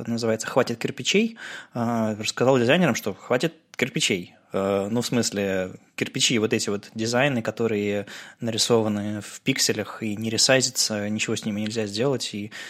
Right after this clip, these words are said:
э, показал примеры дизайнов, где там отрисовано пятьдесят восемь артбордов на, на одном скетчевом документе, э, только с двумя версиями, одна мобильная, другая десктопная, а что будет, если пять версий и так далее. В общем, э, а потом продал, продал гриды в конце и,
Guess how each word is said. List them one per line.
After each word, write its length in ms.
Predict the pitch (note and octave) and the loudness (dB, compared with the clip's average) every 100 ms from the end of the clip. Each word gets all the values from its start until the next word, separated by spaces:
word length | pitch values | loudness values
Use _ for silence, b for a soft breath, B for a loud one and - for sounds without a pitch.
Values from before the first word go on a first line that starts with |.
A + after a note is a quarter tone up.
| B - | B -10
э, 300 | A#2 G#2 G2+ - | -8 -6 -8 -6
показал 380 | - G#2+ G#2 | -2 0 0
примеры 440 | G#2 G#2+ G#2+ G2+ G2 | 0 -2 -2 -2 -4
дизайнов, 500 | G#2+ G#2 A2 A2+ G#2+ | -4 -2 0 0 -2
где 120 | A2 | -4
там 140 | G2+ G2 | -4 -6
отрисовано 800 | - - A2+ G#2 G2+ F#2+ G2 B B B - | -2 0 0 0 -4 -6 -8 B B B -8
пятьдесят 460 | A2+ A2+ A#2 A2 | -2 2 2 0
восемь 460 | A2+ A#2 A2 A2+ G#2+ | 0 2 2 0 0
артбордов 840 | A2+ A2 A#2+ B2 D3 C3+ A#2 - - | 0 -2 -2 4 4 6 2 -2 -8
на, 420 | A2+ A2 A2+ A2 | -4 -2 -2 -2
на 140 | G#2+ A2 | -2 0
одном 240 | A#2 A2 | 0 -2
скетчевом 420 | - - A2+ G#2 | -4 0 0 0
документе, 720 | G#2+ A2+ A2+ A#2+ A#2+ A2+ G#2 G2+ B B B | -6 -4 -2 -2 -2 -2 -4 -8 B B B
э, 60 | B2+ A2+ - - - - | -8 -8 -8 -10 -4 0
только 180 | C3+ B2+ | 2 2
с 60 | |
двумя 340 | A#2+ C3 B2+ A2 | 2 2 2 2
версиями, 500 | A#2 G#2 - A#2 G#2+ | 2 2 2 0 0
одна 200 | A2 A2+ | 0 0
мобильная, 400 | A2 B2 B2+ A2 | 2 0 0 0
другая 260 | A2 G#2+ | -2 -2
десктопная, 760 | G#2 A#2 - G2+ - G2 G2 G2 | -2 -6 -4 -4 -4 -10 -8 -8
а 40 | |
что 160 | - A#2 | 0 2
будет, 220 | A2+ G#2+ | 2 0
если 180 | A2 G#2+ | -2 -2
пять 260 | - A2+ | 0 0
версий 440 | A2 G#2 - - A#2+ | 0 0 0 -2 -6
и 60 | A2+ | -2
так 160 | A2+ | -2
далее. 240 | G#2+ G2+ - B B - | -2 -10 -14 B B 0
В 60 | B2 | 0
общем, 360 | - A#2+ G#2+ | 2 2 0
э, 440 | G#2 G#2+ G#2+ G#2 A2 | 0 -2 -2 -6 -4
а 80 | - | 0
потом 220 | - E3+ | 4 4
продал, 360 | - C#3+ A#2+ - | 6 6 6 2
продал 340 | - C#3 B2 | 2 4 6
гриды 260 | B2+ B2+ A#2 | 4 2 0
в 80 | |
конце 440 | - A2 - G2 A2 | -2 -6 -6 -6 -8
и, 320 | C#3 A#2+ A2 | -4 -2 -2